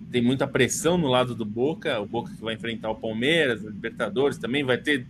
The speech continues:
quer dizer, um jogo, um super clássico entre uma semifinal de Libertadores, quer dizer, acho que o, o Boca mesmo assinaria esse empate, é um empate bastante atraente aí, três e vinte e cinco.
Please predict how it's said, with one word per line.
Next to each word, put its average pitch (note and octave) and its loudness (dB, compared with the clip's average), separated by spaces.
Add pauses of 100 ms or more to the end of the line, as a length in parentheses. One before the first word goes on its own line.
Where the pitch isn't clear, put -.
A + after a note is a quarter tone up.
(380)
quer C#3 -2
dizer, B2+ 4
um B2 2
jogo, F3 8
um D#3 2
super G#3+ 4
clássico F3+ 4
entre G#3+ 0 (260)
uma E3 0
semifinal F3 2
de D#3+ -2
Libertadores, D3+ -2
quer A#2+ -4
dizer, G2+ -10 (640)
acho B2 -8
que D#3 -2
o, C3+ 2
o C#3+ -2
Boca E3 6
mesmo E3 -2
assinaria D3+ -2
esse C#3 -6
empate, C3 -2
é C3+ -4
um C3 -4
empate B2 -2 (420)
bastante A#2+ -2
atraente B2 4
aí, G#2+ -4
três B2+ 0
e A#2+ -4
vinte A#2+ -2
e - -10
cinco. - -14